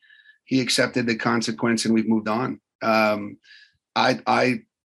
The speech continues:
I've always been a manager that if, if somebody makes a mistake, uh, a player, and I choose not to punish the team. Um, and, uh, he, he was fantastic about it. He understood that it was a bad decision and, on his part, but,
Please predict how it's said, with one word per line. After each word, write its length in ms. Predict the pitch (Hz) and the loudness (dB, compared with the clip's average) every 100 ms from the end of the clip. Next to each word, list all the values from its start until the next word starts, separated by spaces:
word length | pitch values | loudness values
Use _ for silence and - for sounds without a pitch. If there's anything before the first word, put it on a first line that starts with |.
| _ _ _ _ _ _ _ _ _ _ - | _ _ _ _ _ _ _ _ _ _ -4
I've 140 | 117 | -2
always 300 | 120 143 135 | 0 2 2
been 120 | 131 | 2
a 40 | 120 | 0
manager 560 | 113 117 127 120 123 | 0 0 -2 -2 -4
that 180 | 120 117 | 0 0
if, 180 | 110 - | 0 -4
if 160 | - 113 | -12 -6
somebody 440 | - 123 123 120 | -2 0 2 2
makes 240 | 117 113 - | 2 0 0
a 40 | |
mistake, 580 | 113 110 - 110 139 - | 0 0 0 0 0 -2
uh, 460 | 117 113 107 107 104 - | 0 2 2 0 -2 -6
a 80 | 107 | -12
player, 580 | - 110 117 135 135 110 | -4 0 2 2 2 0
and 220 | 107 107 - - - | -4 -10 -16 -20 -6
I 100 | 110 | -2
choose 340 | 110 135 131 | 0 0 0
not 280 | 120 113 110 | 0 0 -2
to 460 | - 113 107 104 98 | 0 0 0 -2 -6
punish 300 | - 120 110 | -2 0 0
the 80 | - | -2
team. 420 | - 110 107 143 - _ - - _ _ - | -2 0 2 0 -2 _ -20 -20 _ _ -2
Um, 640 | 110 104 101 101 95 95 - _ _ - | 0 2 0 -4 -6 -8 -12 _ _ -6
and, 680 | 107 104 104 104 104 90 - - | -2 0 0 -2 -4 -6 -10 -6
uh, 40 | |
he, 720 | 104 98 101 113 113 113 110 101 | -4 -2 0 0 2 2 0 -2
he 120 | 107 | -2
was 180 | 120 113 | -2 -2
fantastic 600 | - 113 117 117 113 107 | 0 -2 0 -2 -2 -8
about 260 | - 107 101 | -6 -4 -2
it. 80 | 98 | -2
He 160 | 107 110 | 0 2
understood 520 | 110 104 - 110 107 | 2 0 0 0 0
that 140 | 104 | -2
it 80 | 104 | -4
was 140 | - 104 | -6 -6
a 40 | |
bad 240 | 98 107 107 | 0 0 0
decision 520 | 101 - 104 123 120 | -2 -2 0 2 2
and, 260 | 104 104 - | 2 -2 -4
on 120 | 107 | -4
his 180 | 101 107 | -2 -2
part, 380 | - 117 147 - | 0 0 0 0
but, 180 | 107 | -4